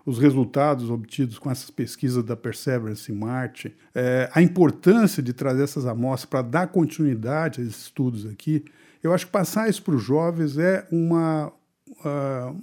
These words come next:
não uma garantia, né, mas pelo menos uma tentativa de que isso, de fato,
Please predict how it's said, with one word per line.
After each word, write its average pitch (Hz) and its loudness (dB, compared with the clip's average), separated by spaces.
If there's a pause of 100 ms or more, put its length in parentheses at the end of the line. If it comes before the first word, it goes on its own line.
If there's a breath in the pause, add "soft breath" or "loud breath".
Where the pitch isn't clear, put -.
(180)
não 269 4
uma 240 2
garantia, 170 4
né, 165 -2
mas 147 -6
pelo 170 -4
menos 185 -2
uma 180 -2
tentativa 190 0
de 123 -4
que - -12
isso, 147 0
de 143 -4
fato, 127 -4